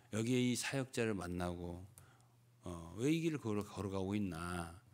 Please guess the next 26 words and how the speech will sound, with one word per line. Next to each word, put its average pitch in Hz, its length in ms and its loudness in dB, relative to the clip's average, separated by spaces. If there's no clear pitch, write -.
이거에 135 320 4
대해서, 98 640 -2
예, 80 220 -10
좀 98 180 -2
아시는 98 300 2
분도 92 160 -2
있을 92 180 -6
테고 85 720 -6
잘 - 220 -12
모르는 104 240 -2
분도 101 180 -4
있을 98 200 -6
테고 95 500 -6
그럴 98 160 -6
것 87 180 -4
같아서 98 560 -2
제가 95 180 -4
좀 92 100 -4
일깨워 110 380 2
드리려고요. 92 540 -4
음. 82 140 -12
꼭 135 180 2
이스라엘 131 320 8
백성은 104 320 -2
같은 - 300 -10
거예요. 80 260 -6